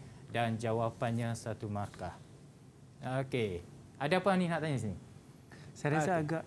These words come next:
Speaker 2: agak
Speaker 1: Hmm.
Speaker 2: terang, Cikgu, tapi mengikut rumusan ya,
Speaker 1: Mhm.
Speaker 2: yang penting kita kena berpandukan rumusan tersebut
Speaker 1: Ya,
Speaker 2: untuk
Speaker 1: rumus
Speaker 2: menyelesaikan
Speaker 1: yang
Speaker 2: masalah seperti
Speaker 1: diberilah.
Speaker 2: ini.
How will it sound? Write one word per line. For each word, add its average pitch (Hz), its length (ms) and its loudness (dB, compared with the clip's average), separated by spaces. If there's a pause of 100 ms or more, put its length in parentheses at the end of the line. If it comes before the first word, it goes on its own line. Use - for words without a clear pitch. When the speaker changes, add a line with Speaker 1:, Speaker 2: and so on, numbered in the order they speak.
Speaker 2:
agak 135 260 2
Speaker 1:
Hmm. 190 140 -4
Speaker 2:
terang, 143 240 4
Cikgu, 139 240 2
tapi 143 320 2
mengikut 143 320 2
rumusan 139 640 2 (400)
ya, 160 100 6
Speaker 1:
Mhm. 165 80 4
Speaker 2:
yang 170 160 4
penting 175 340 4
kita 165 260 2
kena 151 280 2
berpandukan 151 480 2
rumusan 151 540 2
tersebut 135 240 6
Speaker 1:
Ya, 143 320 8
Speaker 2:
untuk 131 100 6
Speaker 1:
rumus 135 220 8
Speaker 2:
menyelesaikan 139 100 4
Speaker 1:
yang 127 140 8
Speaker 2:
masalah 131 240 6
seperti 120 100 4
Speaker 1:
diberilah. 127 220 6
Speaker 2:
ini. 147 260 4